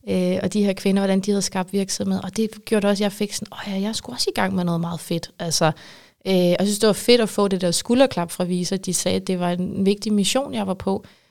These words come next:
For når man sidder derhjemme i hulen og bygger alene, så kan det nogle gange føles lidt sådan, man tænker, "Er der overhovedet nogen ude i verden, der ser, hvad det er, jeg laver," ikke? Og det var mega fedt, der var nogen, der så det.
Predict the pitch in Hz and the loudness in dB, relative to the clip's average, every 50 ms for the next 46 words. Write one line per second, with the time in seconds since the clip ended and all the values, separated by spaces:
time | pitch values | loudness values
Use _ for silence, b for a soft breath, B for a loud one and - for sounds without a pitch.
0 | b b - 202 202 190 185 175 - 240 247 233 208 202 196 196 202 208 214 190 | b b 0 2 4 4 4 6 6 6 6 6 6 6 6 6 6 6 6 6
1 | 208 220 214 220 226 226 208 190 214 214 214 208 220 214 - b b b b b | 4 4 4 4 2 2 0 2 4 4 4 4 2 0 -2 b b b b b
2 | b b b b 202 196 202 190 190 196 208 214 214 208 b b b b b b | b b b b 4 6 6 8 6 6 6 4 2 0 b b b b b b
3 | - - 214 214 220 208 202 214 226 214 208 202 214 214 202 226 214 220 220 202 | 0 2 4 6 6 8 8 8 10 10 10 8 8 6 6 8 8 8 6 6
4 | 220 220 214 214 - 220 214 202 202 202 196 196 185 - 196 190 190 185 190 185 | 4 4 4 4 2 2 4 4 6 6 6 4 4 4 4 4 4 4 2 2
5 | 180 180 226 247 247 226 220 220 214 214 214 202 208 190 190 196 202 202 202 190 | 4 6 6 6 8 8 8 8 8 6 6 4 4 4 4 4 4 4 2 0
6 | - - 202 196 190 190 180 180 175 180 190 185 175 170 170 180 196 220 233 233 | 0 -2 -2 -2 -2 -2 -2 -2 0 0 0 0 0 0 0 2 2 2 0 -2
7 | b b b b b - 208 240 233 233 247 262 277 254 - - 254 - 233 220 | b b b b b 6 8 8 10 10 8 6 4 2 0 -2 -2 0 0 2
8 | 214 208 220 233 233 220 - - 254 247 - - 226 | 4 4 4 2 2 0 0 2 2 2 0 -2 -4